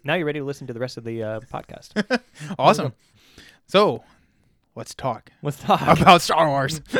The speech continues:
Speaker 1: you have somewhere you want us to start?
Speaker 2: Well, okay,
Speaker 1: There's
Speaker 2: so
Speaker 1: so
Speaker 2: I'm
Speaker 1: much
Speaker 2: just
Speaker 1: to dive into, you
Speaker 2: Yeah,
Speaker 1: know?
Speaker 2: so, so let's,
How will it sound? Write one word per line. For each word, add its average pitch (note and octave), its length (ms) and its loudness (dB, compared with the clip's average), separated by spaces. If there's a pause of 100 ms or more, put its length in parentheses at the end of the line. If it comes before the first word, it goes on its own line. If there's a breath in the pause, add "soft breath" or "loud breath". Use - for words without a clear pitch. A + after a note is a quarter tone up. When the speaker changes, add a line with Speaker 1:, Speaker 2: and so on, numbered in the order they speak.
(320)
Speaker 1:
you D#3+ 80 4
have F3 80 2
somewhere G3 200 0
you F3+ 80 0
want E3+ 120 -2
us D#3+ 80 -10
to - 80 -20
start? D#3 280 -6 (140)
Speaker 2:
Well, F3+ 280 10
okay, F#3 160 6
Speaker 1:
There's D3+ 120 4
Speaker 2:
so E3+ 100 6
Speaker 1:
so B3 60 10
Speaker 2:
I'm A#3+ 60 6
Speaker 1:
much G3+ 100 6
Speaker 2:
just - 60 -6
Speaker 1:
to E3+ 80 -4
dive D3 260 0
into, A#2+ 280 -10
you F#3+ 100 -14
Speaker 2:
Yeah, E3+ 120 8
Speaker 1:
know? D3 60 4
Speaker 2:
so, F3+ 240 6
so E3 320 0 (220 soft breath)
let's, - 420 0